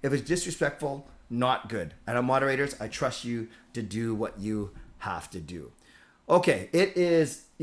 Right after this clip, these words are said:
twelve minutes in. I'm gonna do my mid-show read, and then we'll get to all your questions. So don't, uh, hey, Samuel, welcome. Uh, don't ask any questions yet 'cause I'll get too far behind. Hold on to your questions for a second.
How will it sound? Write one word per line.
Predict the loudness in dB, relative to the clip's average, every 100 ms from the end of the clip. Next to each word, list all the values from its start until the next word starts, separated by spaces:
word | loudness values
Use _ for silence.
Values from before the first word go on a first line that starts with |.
| -2 -2 -2
twelve | 2 4
minutes | 4 2 2
in. | 0 2 0 2
I'm | 4
gonna | 4
do | 4 4 6
my | 4
mid-show | 4 2 2 6 8 8 4 -6 _ -4
read, | 0 2 0
and | 0
then | 0
we'll | 2
get | 4 2
to | 2 2
all |
your | 2
questions. | 2 0 -2 -8 -12 -20 -8
So | 0 4
don't, | 8 8 6 2 -6 0
uh, | 2 2 4
hey, | 6
Samuel, | 8 6 8 8
welcome. | 8 6 6 4 2 -4 -18 _ 2
Uh, | 4
don't | 8 10 8 4 -6 -8 _ _ 2
ask | 4 4
any | 2
questions | 4 2 4 4
yet | 4
'cause | 6
I'll | 6
get | 6 2
too | -2 2
far | 4 4
behind. | 2 0 0 -4 -10 _ _ _
Hold | 4 6
on | 6 6
to | 2
your |
questions | 2 2 2 -2 -6 -6 -10 -16 _ _
for | -2 2 2
a | 2
second. | 2 2 0 -10